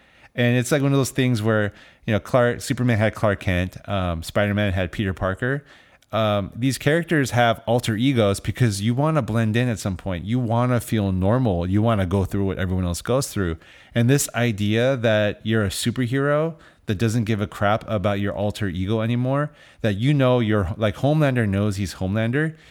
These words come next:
and he doesn't wanna be normal. He's drinking his own Kool-Aid and is just basically completely separating himself from, I feel like, the humanity inside of him. He knows he's better than everyone else. Why even try to fit in, you know? And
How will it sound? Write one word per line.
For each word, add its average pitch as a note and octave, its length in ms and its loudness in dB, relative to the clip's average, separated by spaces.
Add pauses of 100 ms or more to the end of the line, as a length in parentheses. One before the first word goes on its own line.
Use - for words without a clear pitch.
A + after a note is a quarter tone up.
(140)
and C3+ 120 4
he C3+ 60 4
doesn't C3+ 300 2
wanna A2+ 300 2
be G#2+ 320 0
normal. F2+ 560 0 (120)
He's B2+ 440 0 (400)
drinking B2 320 2
his B2 160 2
own A#2 180 2
Kool-Aid A2+ 560 0 (420)
and G#2 460 0 (460)
is A#2+ 180 2
just A#2+ 240 0
basically A#2 440 0
completely A2+ 500 0
separating B2+ 600 0
himself C#3+ 600 -2 (200)
from, G#2+ 440 0
I A2 120 2
feel C3+ 120 0
like, A2+ 120 0
the - 80 -4
humanity G#2+ 640 0
inside F2 300 -2
of F2 160 -2
him. G2 220 -4 (160)
He B2 160 2
knows C3+ 280 4
he's A#2+ 160 0
better G2+ 220 2
than F#2+ 160 -2
everyone F#2 300 -2
else. F#2 260 -2
Why G2 220 2
even G#2+ 280 0
try G2+ 200 0
to F#2 100 0
fit F#2+ 200 -2
in, E2+ 200 -2 (200)
you G#2+ 100 0
know? G2+ 240 0 (540)
And A2 340 2